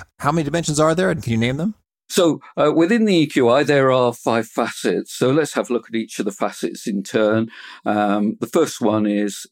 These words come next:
Speaker 2: self-perception. So that's how you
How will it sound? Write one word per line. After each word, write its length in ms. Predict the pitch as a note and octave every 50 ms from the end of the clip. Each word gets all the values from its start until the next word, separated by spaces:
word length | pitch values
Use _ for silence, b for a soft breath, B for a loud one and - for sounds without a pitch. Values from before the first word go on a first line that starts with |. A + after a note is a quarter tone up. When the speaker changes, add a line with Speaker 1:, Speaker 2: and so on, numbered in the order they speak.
| _
Speaker 2:
self-perception. 1120 | - - - - A2 G2 G2 _ - - - - - A#2+ A2 - - - - F#2 E2+ - - _ B B B B B B
So 180 | - - C#3
that's 260 | D3+ F#3 E3 C3+ -
how 180 | - A#2+ A2+ A2
you 540 | G#2+ G#2 G#2+ G#2+ G#2+ A2+ A2 A2 G#2 G2